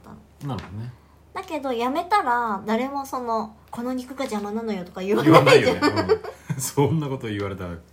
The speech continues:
Speaker 2: たまったもんね。
Speaker 1: そう、だから、そういう風に言われないってなったら勝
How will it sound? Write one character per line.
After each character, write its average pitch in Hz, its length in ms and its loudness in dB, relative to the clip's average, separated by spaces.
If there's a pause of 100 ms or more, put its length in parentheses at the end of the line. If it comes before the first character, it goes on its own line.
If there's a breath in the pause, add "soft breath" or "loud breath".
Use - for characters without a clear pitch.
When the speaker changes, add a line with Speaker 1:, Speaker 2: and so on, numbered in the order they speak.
(140)
Speaker 2:
た - 80 -14
ま 107 120 -8
っ - 20 -10
た 110 60 -8
も 104 80 -8
ん - 20 -6
ね。 85 80 -8 (400 loud breath)
Speaker 1:
そ 339 280 -4
う、 294 40 -4
だ 269 100 -2
か 285 160 0
ら、 254 340 0
そ 403 380 -2
う 415 40 0
い 427 80 0
う 415 40 -2
風 415 160 -2
に 269 120 -6
言 233 100 -2
わ 262 100 0
れ 294 80 -4
な 320 160 -4
い 330 80 -6
っ 320 40 -12
て 226 200 -6
な 233 120 -2
っ 247 120 -8
た 202 100 -8
ら 185 120 -8
勝 220 180 -10